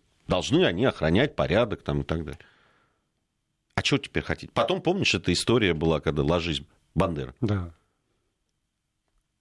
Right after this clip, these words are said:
Speaker 1: Когда люди пришли в полицейский участок, да, и в полиции там наводить свои порядки, а когда полицейские, значит, их там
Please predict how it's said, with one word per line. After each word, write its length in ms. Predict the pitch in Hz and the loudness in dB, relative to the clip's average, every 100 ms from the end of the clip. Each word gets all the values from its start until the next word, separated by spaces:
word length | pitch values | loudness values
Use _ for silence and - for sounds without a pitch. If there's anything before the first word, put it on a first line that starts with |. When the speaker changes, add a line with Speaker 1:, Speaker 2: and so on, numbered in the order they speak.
| _ - | _ -2
Speaker 1:
Когда 800 | 113 95 87 131 123 101 82 - _ _ _ _ | -2 -2 2 4 6 2 0 -8 _ _ _ _
люди 420 | 110 151 151 101 | 4 4 4 2
пришли 500 | - 120 - 143 143 | 2 2 2 4 2
в 80 | 104 | 2
полицейский 600 | 117 120 - 151 139 143 | 0 0 2 2 2 4
участок, 680 | 143 - 143 101 - - - _ _ _ _ _ | 4 4 4 2 -2 -14 -20 _ _ _ _ _
да, 180 | 101 139 | 4 4
и 100 | 90 | 2
в 100 | - | -2
полиции 560 | 131 127 156 143 - 90 | 0 2 2 0 -2 -2
там 180 | 90 | 2
наводить 400 | 107 120 123 131 | 2 2 0 -4
свои 260 | - 117 110 | -2 2 2
порядки, 520 | - 104 170 190 - | 2 2 2 2 0
а 80 | 92 | -2
когда 280 | 120 110 135 | 0 0 0
полицейские, 600 | 107 101 - 117 - 90 | 0 -2 2 2 2 2
значит, 300 | 85 92 - | 2 0 0
их 160 | 101 - | -4 0
там 180 | 82 | -2